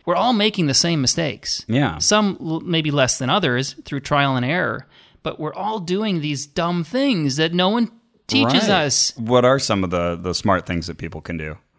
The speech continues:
Speaker 1: Listen, be a better listener. That's the number one. Men
Speaker 2: Mm-hmm.
Speaker 1: are horrible listeners. The masculine side, the logical side.
Speaker 2: Again, we're talking about averages.
Speaker 1: On average, and or when you're in your masculine or your feminine, you have different needs or different,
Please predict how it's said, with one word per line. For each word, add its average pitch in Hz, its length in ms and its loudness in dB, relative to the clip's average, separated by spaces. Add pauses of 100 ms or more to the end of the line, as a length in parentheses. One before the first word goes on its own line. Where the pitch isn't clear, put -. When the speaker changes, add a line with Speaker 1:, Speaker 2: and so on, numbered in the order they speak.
(160)
Speaker 1:
Listen, 208 460 -2
be 208 160 2
a 196 60 2
better 196 260 0
listener. 170 500 0
That's 180 180 -2
the 190 100 -4
number 180 240 2
one. 135 400 -2
Men 185 340 2
Speaker 2:
Mm-hmm. - 100 -14
Speaker 1:
are 143 160 0
horrible 185 460 -2
listeners. 127 540 -4
The 147 120 -4
masculine 143 800 -2
side, 117 640 -4
the 147 100 -4
logical 156 540 0
side. 117 520 -4
Speaker 2:
Again, 98 260 2
we're 87 80 -2
talking 92 300 0
about 85 200 -2
averages. 80 580 -6
Speaker 1:
On 170 260 -4
average, 160 680 -2
and 190 220 0
or 185 260 2
when 170 280 0
you're 175 180 2
in 160 200 0
your 160 120 0
masculine 151 720 -2 (340)
or 151 140 0
your 143 140 0
feminine, 143 680 -2
you 139 120 -6
have 127 180 -4
different 139 320 -4
needs 170 340 -2
or 123 60 -2
different, 135 340 -4